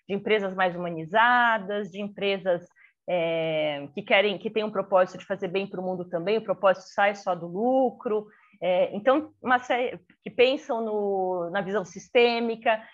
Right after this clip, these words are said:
que pensam no, no ser humano como integral. Então, uma série de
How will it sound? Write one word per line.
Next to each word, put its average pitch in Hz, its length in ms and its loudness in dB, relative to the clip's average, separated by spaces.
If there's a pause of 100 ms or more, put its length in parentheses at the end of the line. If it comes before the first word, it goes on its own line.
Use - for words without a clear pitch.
(180)
que 208 80 -6
pensam 220 800 0
no, 180 1000 -2
no 190 120 -4
ser 196 200 0
humano 202 300 0
como 190 220 -4
integral. 185 640 4
Então, 240 180 -4
uma 302 160 -4
série 311 280 -2
de 294 320 -4